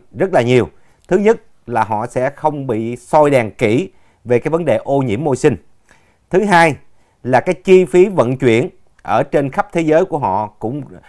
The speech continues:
họ có quyền đưa cái giá rẻ hơn những nơi khác vì họ là quốc gia đang phát triển.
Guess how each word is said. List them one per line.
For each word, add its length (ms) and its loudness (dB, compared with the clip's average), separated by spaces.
họ 180 2
có 120 -4
quyền 240 0
đưa 120 -2
cái 160 -6
giá 240 0
rẻ 220 -4
hơn 220 -4
những 140 -8
nơi 120 -4
khác 260 -2
vì 180 0
họ 160 -6
là 140 -4
quốc 240 -12
gia 180 -2
đang 200 -2
phát 200 -10
triển. 240 -8